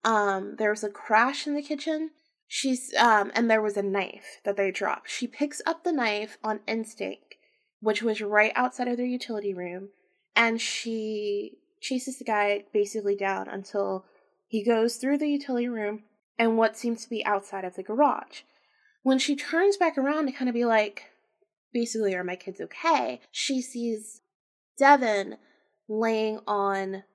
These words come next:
his stomach on the ground, and she doesn't see him moving. So she calls the police, and she's basically screaming at them, like, "You need to come over here. You need to, like, my, my," she, she says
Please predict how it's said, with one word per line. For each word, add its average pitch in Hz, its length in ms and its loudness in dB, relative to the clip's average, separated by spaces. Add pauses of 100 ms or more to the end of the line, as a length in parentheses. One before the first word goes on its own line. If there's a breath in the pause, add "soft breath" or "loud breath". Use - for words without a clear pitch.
(160)
his 226 200 -8
stomach 190 320 -4
on 185 120 -10
the 180 40 -10
ground, - 300 -20 (400)
and 202 180 4
she 220 140 -2
doesn't 202 260 -2
see 196 140 -6
him 185 360 -10
moving. - 360 -10
So - 120 -4
she 254 320 -2
calls 330 260 0
the 359 80 -4
police, 302 580 -6 (480)
and 214 180 0
she's 226 180 -4
basically 208 440 0
screaming 254 680 -2
at 220 140 -6
them, 202 140 -4
like, 190 200 -4
"You 196 180 -6
need 185 140 -4
to 175 140 -12
come 180 100 -6
over 269 160 0
here. 269 300 0 (320 loud breath)
You 190 120 -4
need 185 140 -2
to, 185 60 -8
like, 180 240 -4
my, 190 280 -2
my," 185 420 -2
she, 285 500 2
she 330 380 2
says - 600 -6